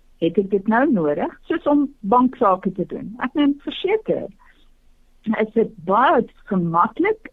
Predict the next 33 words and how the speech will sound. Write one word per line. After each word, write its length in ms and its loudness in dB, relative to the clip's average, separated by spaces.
en 260 2
doeltreffend 720 -2
en 220 -2
tydbesparend 960 -2
om 320 4
'n 360 4
banktransaksie 1080 0
te 120 0
doen. 240 -2
As 140 -2
dit, 140 -4
eh, 80 -4
gemaklik 640 0
is 200 0
vir 100 -4
jou 400 4
en 140 -6
jy, 200 -4
jy 200 0
wil 140 0
dit 200 -2
graag 320 0
so 140 -2
doen, 300 2
ga, 280 -2
dis 260 0
jou 220 4
keuse, 580 0
wonderlik. 560 0
Jy 100 -2
weet, 140 2
maar, 200 2
ehm, 280 2